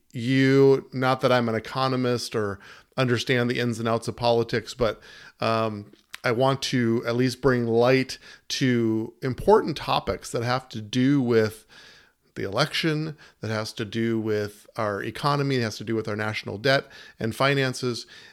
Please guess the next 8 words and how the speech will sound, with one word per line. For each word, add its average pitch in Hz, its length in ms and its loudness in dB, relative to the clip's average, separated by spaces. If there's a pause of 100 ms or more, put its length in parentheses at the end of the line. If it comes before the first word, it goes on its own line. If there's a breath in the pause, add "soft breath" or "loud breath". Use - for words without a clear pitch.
(100)
And 117 280 2
something 175 300 0
came 139 240 2
down 127 280 6
this 117 220 0
week 120 440 2 (880)
referencing 127 840 4
Biden's, 123 840 2